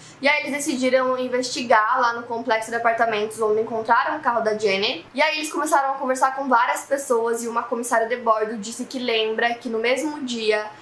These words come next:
que a Janet desapareceu, por volta das uma da manhã, ela viu um homem saindo do complexo, é, em uma bicicleta, e esse homem era muito parecido com o Perry. Agora eles intensificaram as buscas e começaram a procurar pela Janet ou pelo corpo dela em todos os lugares possíveis.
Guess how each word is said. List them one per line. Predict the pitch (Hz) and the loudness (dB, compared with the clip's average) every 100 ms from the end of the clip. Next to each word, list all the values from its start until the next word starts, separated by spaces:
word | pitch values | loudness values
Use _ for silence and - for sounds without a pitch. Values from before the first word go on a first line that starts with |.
| - - | -20 -12
que | - | -2
a | 302 - | 0 2
Janet | 269 254 | 2 2
desapareceu, | 262 254 262 247 254 226 220 | 2 0 0 -2 0 0 0
por | 233 | 2
volta | 220 226 | 2 2
das | 220 233 | -2 -2
uma | 262 294 | 0 0
da | 294 294 | 0 0
manhã, | 294 262 226 226 | -2 0 -2 0
ela | 220 220 220 | 0 0 0
viu | 226 | -4
um | 233 | 0
homem | 214 208 214 226 | 2 2 0 -4
saindo | - 262 262 240 254 | 0 2 2 -2 -6
do | 240 | -8
complexo, | - 233 233 214 208 - - 226 220 - | -2 -2 0 -2 -2 -4 -4 0 0 0
é, | 208 208 202 | 0 0 0
em | 208 | -2
uma | 220 220 | 0 0
bicicleta, | 214 254 - 226 208 208 254 262 - - - | -2 -6 -2 0 0 -2 -2 -2 -6 -12 0
e | |
esse | 254 262 | 2 4
homem | 247 254 254 | 2 2 -2
era | 254 | -4
muito | 254 254 262 | -4 -4 -2
parecido | 269 262 220 233 | -2 -2 -4 -2
com | 240 | -2
o | 233 | 0
Perry. | 220 196 202 - - - | 0 0 -2 -8 -8 0
Agora | 262 254 254 285 | 2 4 2 0
eles | 285 254 | -2 -4
intensificaram | 294 370 415 359 320 320 254 226 254 262 | 0 4 4 2 -4 2 4 4 2 2
as | 233 226 | 0 0
buscas | 196 220 285 320 269 254 | -6 -4 -4 0 0 2
e | |
começaram | 262 247 247 233 | 0 2 2 0
a | |
procurar | 233 262 269 240 220 220 | -2 -4 0 2 2 -2
pela | 262 240 233 | -2 -2 0
Janet | 220 233 247 | -2 -2 -2
ou | |
pelo | 240 226 | -2 -2
corpo | 240 - 233 240 262 | -2 -2 -2 -2 -4
dela | 220 208 214 220 226 | 0 0 0 -2 -2
em | |
todos | 240 240 240 | -2 -2 -2
os | 247 | -2
lugares | 240 226 226 | 2 0 0
possíveis. | - 233 - 220 208 226 233 254 | -8 -10 -8 -8 -4 -2 -2 -6